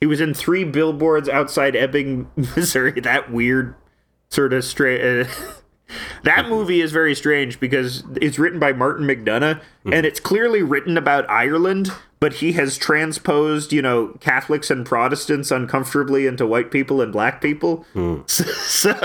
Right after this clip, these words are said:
Speaker 1: it's like, and it doesn't work. Like, that movie's strange because, spoilers, the, the racist cop played by Sam Rockwell gets sort of a redemption arc,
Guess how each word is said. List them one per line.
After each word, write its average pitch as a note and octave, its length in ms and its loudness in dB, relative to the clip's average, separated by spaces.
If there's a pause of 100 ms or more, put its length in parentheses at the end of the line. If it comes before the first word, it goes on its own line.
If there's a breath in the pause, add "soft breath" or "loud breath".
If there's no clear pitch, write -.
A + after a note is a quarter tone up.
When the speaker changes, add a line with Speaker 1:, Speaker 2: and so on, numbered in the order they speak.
(160)
Speaker 1:
it's G#3+ 680 -2
like, E3 360 0 (460)
and D3 180 2
it C#3+ 140 0
doesn't E3 300 0
work. D#3+ 420 0
Like, C#3 360 0 (680)
that C3 480 0
movie's D3 340 0
strange C#3+ 340 0
because, B2+ 280 -2
spoilers, C#3+ 640 2
the, A#2 300 0
the A#2+ 100 -2
racist C#3 640 -2
cop B2+ 340 -2
played C3 240 0
by A#2 140 0
Sam B2+ 560 -2
Rockwell B2+ 580 0
gets B2 220 -2
sort B2 140 0
of G#2 100 -4
a G2+ 80 2
redemption A#2 640 0
arc, C3+ 360 -2